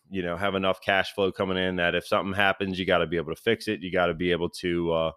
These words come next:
uh, kinda weather any storms. If, uh, the short-term rental market drops,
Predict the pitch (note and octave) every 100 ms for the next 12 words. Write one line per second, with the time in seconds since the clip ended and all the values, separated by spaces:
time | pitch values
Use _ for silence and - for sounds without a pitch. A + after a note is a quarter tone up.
0 | _ _ _ _ _ _ E2 E2 - A#2
1 | G2+ G#2+ G#2 G#2 F#2+ F#2 - G2 G2+ G2+
2 | F#2 F#2 F2 - F2 E2+ E2+ - F2 F#2
3 | A#2 G#2+ - A2 G#2+ G#2 - E2+ G2+ A2+
4 | A2+ A2 A2 G#2 - _ _ - G2 G#2+
5 | A2 -